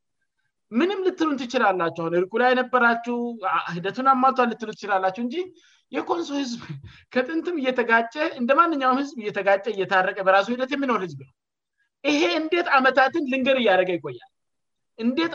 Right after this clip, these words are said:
አመታትን የሚቆይ ችግር ይሆናል? እርቅ፣ እውነተኛ እርቅ ከሰራችሁ ማለት ነው። ስለዚህ እውነተኛ እርቅ የሚባለውን ስለማያሟላ ነው ብዬ ነው እኔም ወስደው ማለት ነው። ምክንያቱንም ለማስረዳት ሞክሬያለሁ።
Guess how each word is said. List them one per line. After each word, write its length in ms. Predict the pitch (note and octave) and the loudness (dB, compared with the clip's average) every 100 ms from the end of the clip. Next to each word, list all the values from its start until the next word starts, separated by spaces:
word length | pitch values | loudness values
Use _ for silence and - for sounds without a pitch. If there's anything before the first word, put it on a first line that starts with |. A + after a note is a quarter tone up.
| - | 2
አመታትን 560 | A3+ B3+ C#4 C#4+ F#4 | 4 4 4 4 2
የሚቆይ 480 | F4+ D#4+ C#4+ - B3 B3 | 0 -2 -4 -4 -4 -4
ችግር 280 | A#3 F3+ G#3+ | -4 -6 -2
ይሆናል? 400 | G3 F3+ E3+ C#3 | 0 0 -2 -4
እርቅ፣ 180 | F#3 - A3 | -4 -6 -8
እውነተኛ 400 | G3 A3+ A#3+ A#3 G#3 | -4 0 2 2 2
እርቅ 160 | F3 | 0
ከሰራችሁ 520 | C#3 D3 D3 D3 C#3+ G3+ | -4 -10 -8 -8 -8 -8
ማለት 220 | C#3+ C3 | -8 -10
ነው። 120 | _ _ _ _ _ | _ _ _ _ _
ስለዚህ 240 | A3 B3 C4+ | 0 0 2
እውነተኛ 380 | B3 A#3+ A3+ A#3 B3 | 0 0 -2 0 2
እርቅ 240 | B3+ B3 - _ _ _ _ _ _ F#3 | 2 0 -12 _ _ _ _ _ _ 0
የሚባለውን 800 | G3+ A3+ E3+ G#3 G3 A3 B3+ B3+ | 2 0 0 4 4 4 2 0
ስለማያሟላ 840 | A3+ F#3+ F3+ E3+ D#3+ D#3 C#3+ C#3+ | 2 2 4 2 2 2 0 0
ነው 140 | C#3 B2 | 0 -2
ብዬ 200 | C3 C3+ | -6 -4
ነው 140 | C3 B2+ | -4 -4
እኔም 220 | A#2+ C3 | -8 -8
ወስደው 360 | B2+ C3 - D3 | -8 -10 -6 -6
ማለት 280 | C3+ A#2 A#2 | -6 -10 -14
ነው። 120 | A#2+ - | -18 -16
ምክንያቱንም 560 | D3+ D3 F3+ F3 A#3 A#3+ | -14 -4 -2 0 0 0
ለማስረዳት 520 | G3 F3+ D#3+ D#3 D3 | 0 0 -2 -6 -6
ሞክሬያለሁ። 480 | C#3+ C#3 B2 A2+ | -8 -10 -12 -14